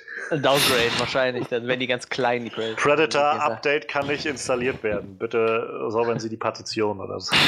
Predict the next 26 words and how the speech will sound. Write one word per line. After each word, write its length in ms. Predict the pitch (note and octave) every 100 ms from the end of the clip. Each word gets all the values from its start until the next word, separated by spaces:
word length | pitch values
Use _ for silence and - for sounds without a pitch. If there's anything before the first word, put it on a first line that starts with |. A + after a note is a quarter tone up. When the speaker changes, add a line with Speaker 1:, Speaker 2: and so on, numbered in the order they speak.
| - B2+ - -
Speaker 1:
Vier 200 | - C#3+
null 140 | C3+
vier 240 | - C#3
Upgrade 360 | C#3+ A#2+ C3 B2
not 140 | B2
found. 340 | - A#2+ G#2 G#2+ _ - - - _ -
Äh, 240 | D3+ C#3 C#3+ D#3 - E3+ A3+ G3
<laughs> 600 | _ _ _ _ _ _
ja, 460 | D3 D#3+ D3 B2 B2+
ähm, 240 | C#3 C#3+ C3+ _ _ _ _ _ _ _ _ _ _ _ - _
äh, 220 | C#3 C3 A#2+
wir 160 | C3
haben 160 | C3+ C3+
uns, 320 | C3 C3 B2
ähm, 400 | B2+ A2+ A#2 A#2 A2+ _ _ _
dazu 240 | B2+ -
entschieden, 400 | B2+ A#2 B2+ B2 A#2+
äh, 240 | A#2 A#2 - _
Predator 380 | C3+ C3 C3 B2
zu 100 | -
gucken, 260 | C#3 C3
einfach 560 | A2 A#2 B2 A2+ - - _ _ _ _ _ -
weil's 380 | C3 C#3 C#3
thematisch 520 | - C#3+ C3+ C#3 C3 -
jetzt 200 | A#2+ -
passte 460 | C3+ C3 - B2+